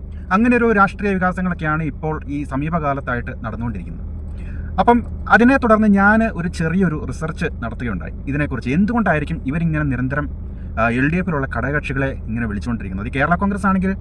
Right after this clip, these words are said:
ഏകദേശം ഒരു നാല് വർഷങ്ങൾക്ക് മുമ്പ്, നാലഞ്ച് വർഷങ്ങൾക്ക് മുമ്പ്, ആം, ആ, യു ഡി എഫിൽ നിന്ന് പുറത്താക്കിയതാണ് അവരെ. യു ഡി എഫിൽ നിന്ന് കേരള കോൺഗ്രസിനെ പുറത്താക്കി, ആ, വാർത്താ സമ്മേളനം വിളിച്ചുകൂട്ടി പുറത്താക്കി. അങ്ങനെ പുറത്താക്കിയിട്ട്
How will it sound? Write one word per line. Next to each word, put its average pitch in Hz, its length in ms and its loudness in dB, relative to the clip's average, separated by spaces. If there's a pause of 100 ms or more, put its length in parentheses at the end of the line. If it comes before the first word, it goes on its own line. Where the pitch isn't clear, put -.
(360)
ഏകദേശം 185 400 2
ഒരു 190 60 0
നാല് 180 320 2
വർഷങ്ങൾക്ക് 180 440 0
മുമ്പ്, 135 280 -2
നാലഞ്ച് 139 300 -2
വർഷങ്ങൾക്ക് 147 400 -2
മുമ്പ്, 139 300 -2 (680)
ആം, 123 260 -2 (440)
ആ, 113 100 -6 (100)
യു 143 120 2
ഡി 175 80 2
എഫിൽ 202 100 2
നിന്ന് 202 140 4
പുറത്താക്കിയതാണ് 147 640 2
അവരെ. - 200 -6 (360)
യു 113 120 0
ഡി 139 80 2
എഫിൽ 151 140 -2
നിന്ന് 160 300 0
കേരള 131 220 0
കോൺഗ്രസിനെ 151 420 -4
പുറത്താക്കി, 131 580 -2 (480)
ആ, 120 100 4
വാർത്താ 131 300 2
സമ്മേളനം 143 360 0
വിളിച്ചുകൂട്ടി 131 400 -2
പുറത്താക്കി. 120 560 -2
അങ്ങനെ 202 280 0
പുറത്താക്കിയിട്ട് 170 640 0